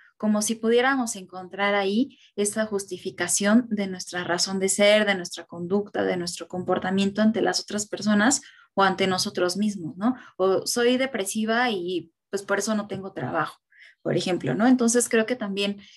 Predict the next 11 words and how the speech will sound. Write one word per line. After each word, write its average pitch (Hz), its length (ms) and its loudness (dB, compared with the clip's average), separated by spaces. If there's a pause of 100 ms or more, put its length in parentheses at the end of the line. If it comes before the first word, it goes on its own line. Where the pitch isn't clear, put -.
(240)
el, 190 640 0
si 214 200 -2
nos 208 160 -2
quedamos 226 380 0
como 208 340 -6
tan 277 260 0
anclados 208 520 -4
como 180 280 -18
con 190 220 -8
ese 214 220 0
tema, 220 440 2